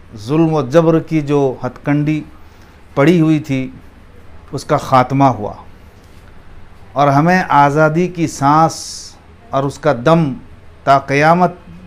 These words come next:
भरने का मौका मिला। लेकिन आज़ादी वतन की ये नेमत, जो दर हकीकत एक फितरी और कुदरती चीज़ है, इतनी आसानी व आफियत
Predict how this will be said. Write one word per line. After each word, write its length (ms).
भरने 400
का 160
मौका 440
मिला। 280
लेकिन 320
आज़ादी 760
वतन 440
की 200
ये 160
नेमत, 480
जो 160
दर 180
हकीकत 600
एक 200
फितरी 580
और 300
कुदरती 500
चीज़ 340
है, 180
इतनी 280
आसानी 600
व 140
आफियत 760